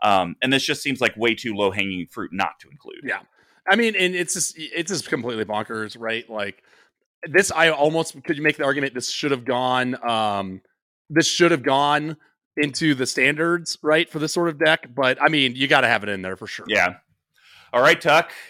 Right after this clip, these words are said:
Speaker 1: Well, you get, uh, your round one and then round two. What are
Speaker 2: So I
Speaker 1: your
Speaker 2: kinda, I
Speaker 1: first
Speaker 2: kinda
Speaker 1: card?
Speaker 2: broke this into different sections,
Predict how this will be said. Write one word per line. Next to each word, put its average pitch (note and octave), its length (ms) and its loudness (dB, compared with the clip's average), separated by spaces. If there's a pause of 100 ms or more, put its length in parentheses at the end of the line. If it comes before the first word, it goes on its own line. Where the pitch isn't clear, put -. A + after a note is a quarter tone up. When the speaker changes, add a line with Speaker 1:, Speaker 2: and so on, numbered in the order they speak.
Speaker 1:
Well, A#2+ 440 2
you A#2 160 -4
get, C3 360 4
uh, B2 260 4
your C#3 560 0
round C#3 460 0
one D#3+ 440 0
and C#3 200 -2
then F#3 180 0
round F3+ 380 -2
two. C#3+ 520 -6
What E3 140 -6
are E3 40 -2
Speaker 2:
So F3+ 100 2
I F#3 60 6
Speaker 1:
your G3+ 80 0
Speaker 2:
kinda, C4 340 0
I E3 80 4
Speaker 1:
first D#3+ 120 -4
Speaker 2:
kinda C#4 140 4
Speaker 1:
card? - 160 0
Speaker 2:
broke G#3+ 240 4
this G3 200 0
into E3+ 340 -4
different C#3+ 320 -8
sections, - 640 -6